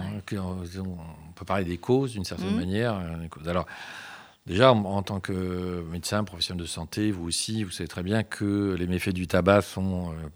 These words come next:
Speaker 1: particulièrement délétères. Et là, en l'occurrence, on a quand même des études aussi sur les méfaits du tabac sur la maladie auto-immune. C'est-à-dire que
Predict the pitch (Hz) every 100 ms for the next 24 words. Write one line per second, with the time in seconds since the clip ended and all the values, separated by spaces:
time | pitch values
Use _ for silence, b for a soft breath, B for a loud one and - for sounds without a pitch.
0 | - 87 - 87 98 92 92 90 101 147
1 | 147 B B B B 101 139 165 131 120
2 | 139 202 165 123 110 131 143 104 107 113
3 | 147 113 101 - 180 185 104 101 110 -
4 | 101 95 101 127 170 113 104 104 113 -
5 | 110 107 92 - 101 104 104